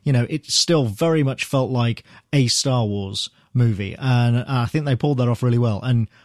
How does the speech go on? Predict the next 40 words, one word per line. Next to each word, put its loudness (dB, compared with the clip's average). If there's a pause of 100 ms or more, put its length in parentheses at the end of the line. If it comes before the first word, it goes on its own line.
(280)
I 2
hope, 2 (300)
as 0
you 2
say, 0
that -4
they 0 (420)
kind 2
of, 0
you 0
know, 0
going 4
forward, 2
that -4
they 0
take -2
that -6
lesson -2
and 0
go, 2
"Okay, -2 (180)
what 2
else 2
can -2
we 2
do? -2
Let's -4
push 0 (300)
at -2
the 4
edges 0 (220)
a 2
little 2
here 0
and 0
sort 0
of 2
explore 0 (380)
all 4
this 0